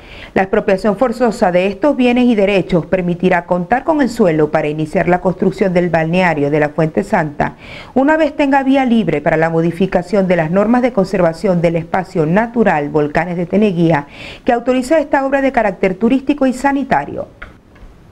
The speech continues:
La Escuela de Enfermería sigue esperando por la asignación económica de sanidad.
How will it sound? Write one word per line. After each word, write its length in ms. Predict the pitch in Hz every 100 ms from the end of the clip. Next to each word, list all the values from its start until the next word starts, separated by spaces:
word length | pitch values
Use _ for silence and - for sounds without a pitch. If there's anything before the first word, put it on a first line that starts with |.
| - - - - - - - - - -
La 100 | 226
Escuela 400 | 240 240 269 320
de 140 | 339 294
Enfermería 640 | - 220 190 202 226 170
sigue 280 | 160 214 190
esperando 460 | 196 214 208 208 208
por 160 | 208
la 120 | 190
asignación 600 | 175 - 196 180 180 226
económica 580 | 254 254 240 240 233 240
de 120 | 247
sanidad. 540 | 254 277 254 202 127